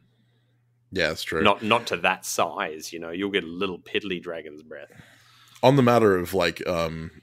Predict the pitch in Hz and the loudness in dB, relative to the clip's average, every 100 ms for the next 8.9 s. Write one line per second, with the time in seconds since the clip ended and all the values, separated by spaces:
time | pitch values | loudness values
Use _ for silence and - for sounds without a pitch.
0 | _ _ - 107 98 101 107 117 104 104 | _ _ -2 0 2 2 2 2 0 0
1 | 113 107 - 90 - 95 95 95 87 85 | 0 0 0 0 0 -2 0 -2 -2 -2
2 | 80 82 80 78 - 80 78 76 73 73 | -2 -4 -2 -4 -4 -6 -6 -6 -6 -6
3 | 78 69 - - - _ _ 95 90 85 | -8 -10 -10 -16 -16 _ _ -6 -4 -4
4 | 69 67 82 76 78 - - 101 101 92 | -8 -4 -4 -4 -6 -8 -2 2 2 0
5 | - 71 - _ _ _ _ - - - | -6 -10 -14 _ _ _ _ -20 -18 -20
6 | - - 104 120 131 110 110 101 104 92 | -10 2 4 4 4 4 6 6 4 2
7 | 92 90 87 85 90 90 - 90 87 92 | 2 0 -2 -4 -4 -4 -2 -2 -2 -2
8 | 87 92 - 82 78 78 85 101 117 | -2 -2 -2 -2 -2 -2 -2 -2 -4